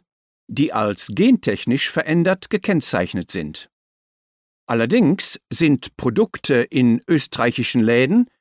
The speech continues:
nicht unbedingt gentechnikfrei. Bei Tierfuttermitteln existiert eine große Lücke, denn jährlich werden etwa vierhundertfünfzigtausend Tonnen Gensoja importiert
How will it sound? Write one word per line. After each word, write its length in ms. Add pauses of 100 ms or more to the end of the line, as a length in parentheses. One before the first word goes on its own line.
(260)
nicht 420 (120)
unbedingt 600 (220)
gentechnikfrei. 1300 (1040)
Bei 260 (120)
Tierfuttermitteln 1040 (260)
existiert 840
eine 260
große 420
Lücke, 380 (560)
denn 300
jährlich 840 (160)
werden 380
etwa 400
vierhundertfünfzigtausend 1900
Tonnen 460
Gensoja 760
importiert 840